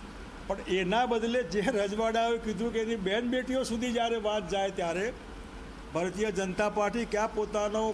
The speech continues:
કલ્ચર આવું છે માનીને taken for granted ચાલે, પણ જ્યારે સમાજને અહીં કલેજા પર ચોટ લાગે, હું માનું ત્યાં સુધી આ ચોટ લાગી છે બરાબર, અને આ ચોટ લાગી એમાં ભારતીય જનતા પાર્ટીનું લોકસભાનું રાજકોટનું કાર્યાલયને તાળા વાગે એટલું પૂરતું નહીં હોય,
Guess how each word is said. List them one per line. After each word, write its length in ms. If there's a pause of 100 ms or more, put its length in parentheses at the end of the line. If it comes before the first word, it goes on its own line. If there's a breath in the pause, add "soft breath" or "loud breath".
(140)
કલ્ચર 380
આવું 260
છે 160
માનીને 720
taken 280
for 220
granted 420
ચાલે, 360 (960)
પણ 120
જ્યારે 280
સમાજને 500
અહીં 260
કલેજા 320
પર 140
ચોટ 360
લાગે, 300 (720)
હું 240
માનું 320
ત્યાં 140
સુધી 200
આ 120
ચોટ 380
લાગી 280
છે 120
બરાબર, 360 (640)
અને 120
આ 100
ચોટ 460
લાગી 280
એમાં 360
ભારતીય 400
જનતા 400
પાર્ટીનું 600 (560)
લોકસભાનું 760
રાજકોટનું 680
કાર્યાલયને 640
તાળા 360
વાગે 240
એટલું 260
પૂરતું 260
નહીં 160
હોય, 160